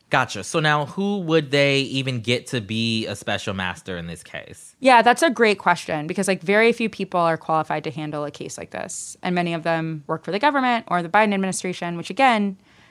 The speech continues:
Speaker 2: defeats the purpose a little bit. But there are some possibilities, like maybe a retired judge or a lawyer with executive privilege expertise. Like, these are the kind of people they could possibly pull in.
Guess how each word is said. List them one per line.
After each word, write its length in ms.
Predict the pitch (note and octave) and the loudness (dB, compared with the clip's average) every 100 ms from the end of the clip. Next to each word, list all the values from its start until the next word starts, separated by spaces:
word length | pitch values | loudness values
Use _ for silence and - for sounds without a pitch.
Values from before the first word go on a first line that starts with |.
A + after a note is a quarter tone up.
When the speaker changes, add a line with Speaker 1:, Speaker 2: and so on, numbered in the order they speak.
| _ | _
Speaker 2:
defeats 400 | G#3 - G3+ G3 | -8 -2 -2 -2
the 80 | F#3 | -4
purpose 560 | - F3 E3+ D#3+ C#3+ - | -2 -2 0 -2 -4 -8
a 60 | D#3+ | -8
little 220 | D3 C#3 | -6 -6
bit. 240 | - - - | -6 -6 0
But 120 | A#3 | 6
there 120 | C#4+ | 10
are 160 | C#4+ D4 | 10 6
some 400 | - C4+ C4 B3+ | 6 6 6 4
possibilities, 720 | A3+ A3 F#3+ A3+ F#3 E3 G3+ | 2 2 0 2 2 0 -2
like 160 | F#3+ E3 | -4 -4
maybe 200 | E3+ E3 | -4 -2
a 40 | |
retired 440 | D#3 - D3+ D3 | -4 -4 -6 -6
judge 560 | - A#3 A3+ A3 F#3+ F3 | 0 2 2 0 -6 -8
or 400 | D#3 D#3 D3 D3 _ _ | -4 -4 -6 -10 _ _
a 60 | E3 | -4
lawyer 480 | D#3+ E3 E3 E3 D#3+ | 0 0 2 0 -2
with 140 | D#3 | -4
executive 640 | D#3 C#3+ D#3+ - D#3 C#3+ - | -8 -8 -8 -8 -10 -10 -8
privilege 420 | E3 D3+ D3+ - | -8 -6 -8 -8
expertise. 840 | - - - - - C4+ A#3+ - | -10 -12 -16 -12 -6 -4 -4 -6
Like, 160 | F3+ - | -8 -4
these 200 | A3 A3+ | -2 0
are 80 | |
the 80 | G#3 | -2
kind 200 | F#3+ F3 | 0 -2
of 80 | E3 | -2
people 320 | - D#3 D#3 | -8 -6 -6
they 140 | D3+ D3+ | -6 -8
could 240 | D#3 - | -10 -12
possibly 680 | - - - - - - - - | -12 -10 -10 -12 -12 -12 -16 -10
pull 180 | - - | -10 -8
in. 320 | G#2 F#2 F#2+ | -10 -10 -12